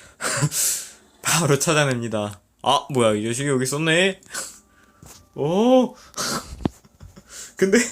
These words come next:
와이에프 복수 방법. 그 학살러가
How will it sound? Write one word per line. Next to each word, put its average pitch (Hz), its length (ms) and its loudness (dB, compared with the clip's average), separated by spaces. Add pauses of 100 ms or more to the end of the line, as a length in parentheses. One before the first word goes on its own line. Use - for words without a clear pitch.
(340)
와이에프 147 440 2
복수 - 320 0
방법. 110 340 -4 (1700)
그 147 100 -2
학살러가 143 840 0